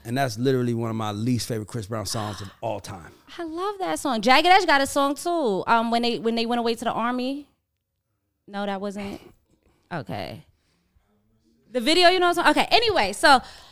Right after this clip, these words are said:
Speaker 2: you guys, this is the Culture Report. We're gonna do this every Friday. Make sure you like, sub, and like, comment, subscribe,
Speaker 1: And by the way,
Speaker 2: share.
Speaker 1: and, and I, I, I encourage, I encourage everybody to leave comments on YouTube,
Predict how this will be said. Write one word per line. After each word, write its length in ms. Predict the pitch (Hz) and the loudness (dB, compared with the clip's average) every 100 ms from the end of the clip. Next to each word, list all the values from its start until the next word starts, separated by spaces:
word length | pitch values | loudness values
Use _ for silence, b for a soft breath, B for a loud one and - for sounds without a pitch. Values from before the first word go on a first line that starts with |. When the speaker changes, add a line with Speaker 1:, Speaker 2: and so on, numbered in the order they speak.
| B B - - - - | B B -20 -18 -14 -4
Speaker 2:
you 100 | 285 | 4
guys, 280 | 294 285 285 | 4 4 0
this 160 | 302 | -4
is 160 | 277 247 | -2 0
the 100 | 262 | -2
Culture 400 | - 285 - 330 | -2 -4 -2 -4
Report. 300 | 311 330 302 | -4 -2 -2
We're 100 | 262 | 0
gonna 140 | 254 | -2
do 120 | 240 | -2
this 160 | 247 247 - | -2 -2 0
every 240 | 247 269 | 0 0
Friday. 600 | - - 262 262 262 262 | -8 -4 0 2 2 0
Make 180 | 254 226 | 0 -4
sure 140 | - | -4
you 100 | 226 | -4
like, 240 | 214 214 214 | -2 -2 -2
sub, 340 | - 214 214 | -4 -4 -4
and 220 | - 202 - - - | -4 -6 -8 -16 -12
like, 340 | 175 214 269 | -2 0 0
comment, 440 | - 254 233 240 - | -4 -4 -2 -2 -4
subscribe, 200 | - 190 | 2 6
Speaker 1:
And 60 | |
by 120 | 208 214 | 8 8
the 60 | |
way, 140 | 214 190 | 6 6
Speaker 2:
share. 260 | - 170 | 4 2
Speaker 1:
and, 80 | 170 | 2
and 140 | 175 180 | -2 2
I, 140 | 156 - | 0 4
I, 220 | 185 202 - | 6 4 4
I 140 | 165 | 6
encourage, 720 | 202 185 - 170 165 160 - - 131 | 6 2 2 4 4 2 -4 -8 -2
I 140 | 151 | 0
encourage 680 | 160 165 160 143 139 123 - - | 0 2 2 4 2 -2 -8 0
everybody 680 | 139 151 135 135 139 139 127 | 2 4 4 4 4 0 -2
to 140 | - 127 | -2 0
leave 280 | 131 127 113 | 2 0 0
comments 460 | 135 131 135 123 | -2 0 0 0
on 120 | 139 | -2
YouTube, 560 | 120 127 120 120 113 110 | 0 0 0 -2 -2 -4